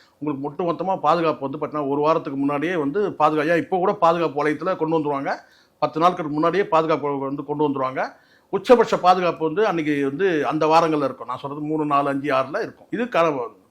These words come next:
காலம் காலமா நடக்கிற விஷயம் உங்களுக்கு தெரியும். கடந்த முப்பது ஆண்டு காலத்துக்கு நம்ம பார்த்துட்டு இருக்கிறோம், இந்த பாதுகாப்பு இருக்கு. அது கூட தெரியாம நீ வந்து நாலாம் தேதி வந்து நான் சேலம் போறேன்னு சொல்லி கேட்குற,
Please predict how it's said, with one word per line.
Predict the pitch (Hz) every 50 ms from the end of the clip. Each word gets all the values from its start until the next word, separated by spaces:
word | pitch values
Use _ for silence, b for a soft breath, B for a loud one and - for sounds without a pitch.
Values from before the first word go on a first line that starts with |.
| _ - _ _ -
காலம் | - 151 180 196 185
காலமா | 185 190 190 208
நடக்கிற | 202 175 160 156 165 156
விஷயம் | 135 120 - 160 127 113
உங்களுக்கு | 107 92 120
தெரியும். | 113 110 - _ _ _ _ _ _ _ _ -
கடந்த | 127 135 135 131
முப்பது | 135 135 135 175 170 165
ஆண்டு | 160 165 165
காலத்துக்கு | 160 165 170 - 156 165 160 143
நம்ம | 143 143 135 -
பார்த்துட்டு | - 139 170 - 139 127
இருக்கிறோம், | 127 120 160 233 277 b b b b b b -
இந்த | 151 143
பாதுகாப்பு | - 147 147 156 151 147 139 - 110
இருக்கு. | - - _ _ _ _ _ _ b b b b b b b b
அது | 117 139 160 190 190
கூட | 208 208 202
தெரியாம | - 175 170 156 170 165 156 143 127 113 113 123 143 160 165 170 170 - _ _ _ _ _ _ _ _ -
நீ | 170
வந்து | 175 170 170 175 202
நாலாம் | 180 165 165 196 214 202 190
தேதி | 175 170 160 156
வந்து | 151 147 147 190
நான் | 202 175 147 - -
சேலம் | 175 196 196 185 160 147
போறேன்னு | 147 139 143 156 - -
சொல்லி | 147 190 -
கேட்குற, | - 160 151 120 135